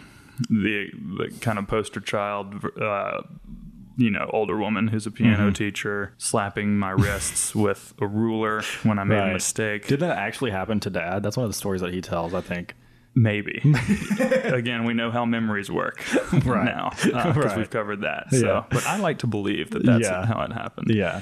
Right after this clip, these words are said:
Speaker 1: And it was kind of that situation with a couple teachers for me. And then I, I can't remember her name for the life of me. Mom's gonna kill me. But I can't remember her name. But there was one teacher that I really did like. She was a younger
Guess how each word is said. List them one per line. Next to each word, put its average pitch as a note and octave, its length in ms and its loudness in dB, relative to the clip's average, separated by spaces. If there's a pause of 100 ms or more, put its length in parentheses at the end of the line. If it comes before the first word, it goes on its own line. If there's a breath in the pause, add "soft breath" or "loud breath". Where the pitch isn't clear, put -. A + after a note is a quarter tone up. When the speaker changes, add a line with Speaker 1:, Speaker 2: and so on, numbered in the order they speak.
(300 loud breath)
Speaker 1:
And B2+ 120 4
it - 20 2
was B2 140 -2
kind B2+ 160 0
of A2 80 0
that G#2+ 160 -4
situation A2 500 -2
with G#2 140 0
a - 20 -8
couple - 300 -6
teachers G#2 320 -2
for - 120 -6
me. G2+ 400 0
And G2+ 200 -2
then G2 420 -2 (400 loud breath)
I, A2 120 0
I - 40 2 (140)
can't C3 220 2
remember B2+ 300 2
her A2 120 -2
name G#2+ 420 0 (240)
for - 160 -6
the G#2 80 2
life G2+ 320 -2
of G#2+ 80 -12
me. G#2 260 -4
Mom's G#2+ 280 0
gonna G2 180 -6
kill A2 220 -2
me. - 240 -4 (500 loud breath)
But G#2 380 0
I G#2 80 -10
can't A#2+ 240 2
remember G#2 300 2
her G#2 100 -2
name. G2+ 260 -4
But G2 160 -4
there G#2+ 100 -2
was G#2 120 -2
one A#2 200 2
teacher A2+ 300 -2
that G2+ 160 -2
I G2 60 -2
really G2+ 380 -2
did G#2 260 -4
like. - 560 -6
She - 160 -4
was G#2+ 180 -2
a G#2+ 80 -2
younger G#2 540 -4